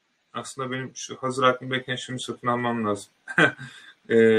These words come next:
bu şekilde işlemlerinizi yapabilirsiniz. Facebook takipçi sayısı önemli mi? Hayır, değil tabii ki. Önemli olan satmaya çalıştığın ürün bu arada.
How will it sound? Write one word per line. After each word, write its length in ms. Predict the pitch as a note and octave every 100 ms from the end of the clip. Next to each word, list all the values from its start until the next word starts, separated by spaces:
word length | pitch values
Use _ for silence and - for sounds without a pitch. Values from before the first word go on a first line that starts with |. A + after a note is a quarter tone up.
| A2 G#2+ G#2+ G#2+ A2
bu 80 | F3
şekilde 440 | E3+ F3+ - C#3+ D#3+
işlemlerinizi 640 | E3 D#3+ C#3+ C#3 C#3+ E3
yapabilirsiniz. 920 | D3 E3 D3+ D#3 F3+ - B2+ A2 - _ _ _ _ _ _ _ _ _ _ _ _ _ _ _ _ _ _ _ _ _ _ _ _ _ _ _ _ _ _ _ _
Facebook 540 | F3+ F#3 - F#3+ -
takipçi 640 | E3+ E3 E3 F3+ E3+ G3
sayısı 560 | F#3 - D#3 D3+ - F3+
önemli 420 | D3+ D#3 D#3+ D3+
mi? 120 | C3+
Hayır, 420 | A#2+ F3 F#3 F#3 D3+
değil 260 | E3 F3
tabii 300 | D3+ B2+ B2+
ki. 220 | - A3+ - - -
Önemli 320 | D3 D#3+ E3 D3+
olan 220 | E3 F#3+
satmaya 520 | - C#3+ C#3 E3 E3+
çalıştığın 540 | D#3 C#3 C3+ - G3
ürün 320 | D#3 D#3 D3+ B2+
bu 60 |
arada. 320 | A2+ G#2 F#2+